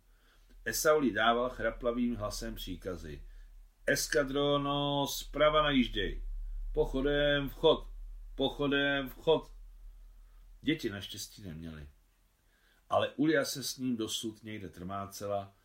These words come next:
po slavném městě Paříži. „Eskadrono, zprava najížděj!“ Stokrát se Maria pokoušela Uliu přemluvit, aby nechala pana Esaula svému osudu, ale Ulia byla neoblomná.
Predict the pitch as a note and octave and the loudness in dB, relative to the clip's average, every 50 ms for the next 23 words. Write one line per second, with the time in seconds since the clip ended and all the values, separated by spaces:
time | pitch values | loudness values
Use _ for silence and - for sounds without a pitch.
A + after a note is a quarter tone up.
0 | _ _ _ _ _ _ _ _ F#2 E2+ - - G2+ G#2 G2+ G2+ G#2 G#2 G#2 G2 | _ _ _ _ _ _ _ _ -10 -8 -8 -4 -4 -4 -4 -4 -6 -8 -8 -8
1 | F#2 F2 E2 - - - F2 - E2 D2+ - E2+ D2+ C#2 D2 D2+ C2+ C#2 D#2+ _ | -8 -8 -10 -12 -12 -14 -16 -16 -16 -16 -14 -14 -16 -16 -16 -18 -20 -20 -20 _
2 | _ _ _ _ _ _ _ _ _ _ _ _ _ _ _ _ _ _ _ _ | _ _ _ _ _ _ _ _ _ _ _ _ _ _ _ _ _ _ _ _
3 | _ - G#2+ G#2+ - - - B2 A#2 G#2+ A2 A2+ A2 A2 A2 A2 G#2+ - - - | _ -6 -4 -4 -4 -2 0 0 0 2 2 -2 -2 0 -6 -6 -6 -8 -4 -2
4 | A#2+ B2 B2 B2+ B2+ B2+ B2 B2 A#2+ A#2+ A2 A2 A#2 A#2+ A#2 A#2 A2+ A2 G2+ F#2+ | 0 0 2 2 0 0 0 0 -2 -2 -4 0 2 4 4 4 4 2 0 -2
5 | F2 D#2+ D2 D2 - _ _ _ _ _ _ _ _ _ _ _ _ _ _ _ | -4 -4 -6 -12 -16 _ _ _ _ _ _ _ _ _ _ _ _ _ _ _
6 | _ _ _ _ _ _ _ - - - - - D3 C#3+ - G#2+ G2+ F#2+ F2 E2+ | _ _ _ _ _ _ _ -12 -10 -8 -4 -4 -4 -4 -2 -2 -2 -2 -2 -4
7 | - - F#2+ F2+ F2 E2+ E2+ E2+ E2 D#2+ - F2 D#2+ _ F2 E2+ E2 - - E2 | -6 -10 -10 -8 -8 -8 -8 -10 -10 -12 -14 -16 -14 _ -8 -8 -8 -8 -12 -12
8 | D#2+ D#2+ - - E2 D#2+ D#2+ E2 D#2 C#2+ - - D2 C#2 D2+ D2+ D2+ D2 D2+ C#2+ | -14 -14 -16 -14 -14 -12 -10 -10 -12 -12 -16 -18 -18 -16 -16 -16 -16 -16 -16 -18
9 | C#2+ _ _ _ _ _ _ _ _ _ - D#2 D#2+ F2+ F2 F2+ F2 - - G2 | -18 _ _ _ _ _ _ _ _ _ -16 -12 -10 -8 -8 -8 -10 -8 -8 -6
10 | F#2+ F#2 F2+ - F2 F2 D#2+ - E2 E2+ - - F2 F2 F2 E2+ E2 - - F2 | -6 -6 -8 -10 -12 -12 -12 -14 -12 -12 -10 -10 -10 -10 -10 -10 -12 -12 -12 -12
11 | E2+ E2+ E2 D#2 D#2 D#2 - - - E2 D#2 D#2+ E2 E2 - _ _ _ _ _ | -12 -12 -14 -16 -16 -16 -16 -16 -16 -14 -14 -14 -16 -16 -18 _ _ _ _ _
12 | _ _ _ _ _ _ - G2+ A2 B2 - A#2+ B2 C3 C#3 C3+ B2+ B2+ C3 C3 | _ _ _ _ _ _ -2 -2 -2 0 2 2 4 4 4 2 0 -2 -2 -2
13 | B2+ A#2+ A#2 A#2 A#2 A2 G2 E2+ D2+ D2+ D2+ D2 C#2 C2 C2 - | -2 -2 -2 -4 -4 -4 -6 -10 -10 -12 -14 -14 -16 -16 -18 -20